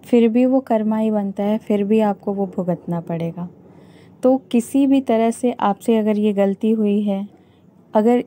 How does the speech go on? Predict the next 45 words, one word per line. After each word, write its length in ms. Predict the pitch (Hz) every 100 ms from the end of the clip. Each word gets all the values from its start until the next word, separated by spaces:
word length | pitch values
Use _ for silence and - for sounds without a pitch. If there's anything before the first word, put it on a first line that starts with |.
| -
इस 220 | 233 -
जन्म 260 | 226 226 226
में 120 | 226
नहीं 280 | 220 220 220
हुई 320 | 220 220 220
है, 200 | 220 226 - _ _ _ _ - -
पहले 360 | 202 202 220 254
जन्म 300 | 240 233 226
में 160 | 226
हुई 240 | 226 208 208
है, 180 | 214
तो 140 | 214 214
वो 200 | 202 202
भी 200 | 190 226
आपका 360 | 233 220 -
ही 140 | 226 233
कर्मा 360 | 226 214 208
है, 220 | 202 202 196
वो 180 | 196
भी 260 | 196 - 220
इस 180 | 208 -
जन्म 240 | 214 208
में 140 | 202 202
क्लियर 260 | - 190 190
हो 140 | 196
रहा 180 | 180 180
है। 240 | 180 190 185 _ _ - - - - -
तो 80 |
इसमें 320 | 254 254 269 262
घबराने 480 | 254 214 214 214
वाली 240 | 220 214 208
कोई 260 | 202 196
बात 240 | 185 180 175
नहीं 240 | 180 180 180
है। 160 | 185 180 _ _ -
अगर 200 | 202 214
कर्मा 380 | 208 196 208
क्लियर 420 | 220 - 196 208 220
हो 160 | 220
रहा 140 | 214 214
है, 100 | 220
don't 340 | 214 262 339
worry, 520 | 302 269 254 208 185
होने 240 | 202 226 262
दीजिए। 600 | 254 247 - 208 180